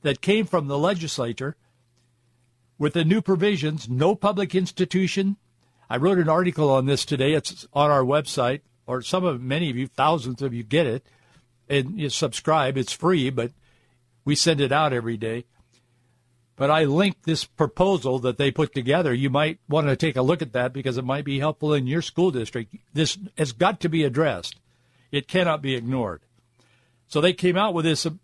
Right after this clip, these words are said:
proposal. Brad Little, the governor, immediately said, "Yeah, I'm, I'm all in. I,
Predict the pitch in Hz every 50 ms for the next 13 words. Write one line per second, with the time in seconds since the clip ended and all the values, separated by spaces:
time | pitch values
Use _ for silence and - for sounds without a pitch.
0 | _ - 156 147 - - 202 202 165 139 151 165 147 165 147 131 113 156 165 165
1 | 165 135 139 165 185 170 147 143 127 131 120 110 139 170 175 160 131 127 127 123
2 | 131 160 190 160 147 135 139 127 - - 147 135 120 123 151 180 170 143 151 170
3 | 156 - _ 135 147 160 160 160 165 165 156 - - 185 143 123 117 120 - _
4 | _ _ _ _ _ _ _ - 123 - - 135 139 156 147